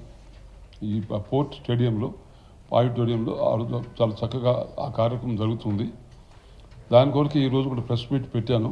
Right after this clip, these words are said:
ఇంకా హైదరాబాద్లో మీ అందరూ కూడా ఈ అవకాశం ఇవ్వాలని ఇక్కడే పెట్టాను.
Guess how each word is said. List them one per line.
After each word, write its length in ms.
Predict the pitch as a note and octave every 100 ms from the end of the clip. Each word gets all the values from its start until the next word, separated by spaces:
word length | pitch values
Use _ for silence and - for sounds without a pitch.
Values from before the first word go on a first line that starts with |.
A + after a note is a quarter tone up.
| - - - - - -
ఇంకా 120 | B2 A#2
హైదరాబాద్లో 580 | B2+ D3+ C#3+ C3+ C3+
మీ 120 | C3 B2+
అందరూ 220 | B2+ C#3
కూడా 180 | C3+ B2+
ఈ 40 |
అవకాశం 420 | A#2+ A#2+ B2 A#2
ఇవ్వాలని 300 | A#2 A#2 A2+
ఇక్కడే 220 | A2 B2+
పెట్టాను. 480 | A2+ G#2 G#2 G2 G2